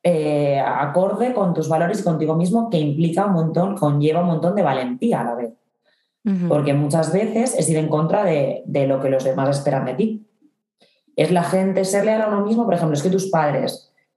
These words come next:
Speaker 1: esperen que tú estudies medicina
Speaker 2: Ujú.
Speaker 1: o que tú estudies ser profesora como María Montessori y tú digas, "No,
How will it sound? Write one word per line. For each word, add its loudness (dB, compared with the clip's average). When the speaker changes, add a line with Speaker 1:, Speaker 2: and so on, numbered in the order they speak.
Speaker 1:
esperen 0
que 0
tú 0
estudies 2
medicina 0
Speaker 2:
Ujú. 2
Speaker 1:
o 2
que 2
tú 0
estudies 0
ser 0
profesora 0
como 0
María 0
Montessori 0
y 2
tú 2
digas, 2
"No, -4